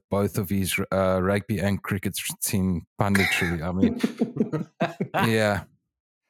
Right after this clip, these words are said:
Speaker 1: I, I, I think we can sort of leave it there. I, I, like, the rugby is a t-, collision sport. Like, he, he didn't play a collision sport. Like, se-, uh, seriously, um,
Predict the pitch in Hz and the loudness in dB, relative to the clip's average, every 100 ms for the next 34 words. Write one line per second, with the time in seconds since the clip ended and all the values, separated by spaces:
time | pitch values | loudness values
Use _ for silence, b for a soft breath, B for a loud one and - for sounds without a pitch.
0 | - 135 143 151 151 170 160 156 220 170 | 0 2 4 4 4 4 4 2 2 2
1 | 147 131 147 127 104 113 104 107 101 98 | 2 2 2 2 2 2 2 2 2 2
2 | 113 110 117 - 120 - - - - 127 | 2 2 0 0 -2 -2 -10 -10 -6 -2
3 | 117 139 131 127 113 - 120 110 - - | 0 0 2 0 0 -2 -2 -2 -4 -12
4 | - 147 120 117 123 104 - 110 101 104 | -2 2 2 2 0 -2 -2 -2 -2 -2
5 | 123 - 117 120 113 101 - 87 117 120 | -4 -2 -2 0 0 -2 -4 -2 0 0
6 | 131 - 110 95 - 101 92 101 90 - | -2 0 0 0 -2 -4 -2 -2 -4 -4
7 | 98 92 - 92 - - b b b _ | -4 -4 -4 -6 -8 -18 b b b _
8 | - - 110 110 135 123 113 - 101 95 | -6 -2 -2 -2 0 0 -2 -2 -4 -2
9 | 98 98 92 | -2 -2 -4